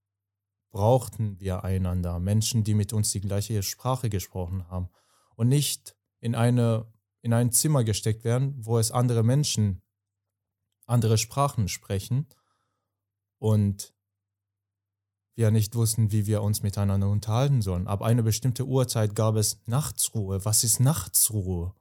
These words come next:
Aber ich würde sehr gerne in ein, in, in das andere Zimmer gehen oder mich mit meinem Kumpel aus dem anderen Zimmer treffen, auf dem Hof oder auf dem Flur oder wo auch immer, um mit ihm ein bisschen mich auszutauschen. Ich möchte mit ihm reden, die verstehen meine Sprache nicht.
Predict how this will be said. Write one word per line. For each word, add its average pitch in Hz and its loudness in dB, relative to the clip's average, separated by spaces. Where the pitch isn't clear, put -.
Aber 110 0
ich 113 -4
würde 131 2
sehr 127 4
gerne 135 4
in 123 2
ein, 135 2
in, 123 0
in 120 2
das 113 2
andere 135 2
Zimmer 185 0
gehen 120 2
oder 113 2
mich 131 -4
mit 120 -4
meinem 117 0
Kumpel 135 -2
aus 113 -4
dem 120 -4
anderen 127 0
Zimmer 175 0
treffen, 143 -2
auf 113 -2
dem 110 4
Hof 165 2
oder 120 2
auf 127 -2
dem 120 4
Flur 151 0
oder 120 2
wo 139 2
auch 151 -2
immer, 190 0
um 131 4
mit 123 2
ihm 160 2
ein 131 2
bisschen 143 0
mich 135 -4
auszutauschen. 123 0
Ich 117 -2
möchte 160 4
mit 143 2
ihm 165 4
reden, 156 2
die 117 2
verstehen 135 0
meine 151 0
Sprache 107 -4
nicht. 98 -2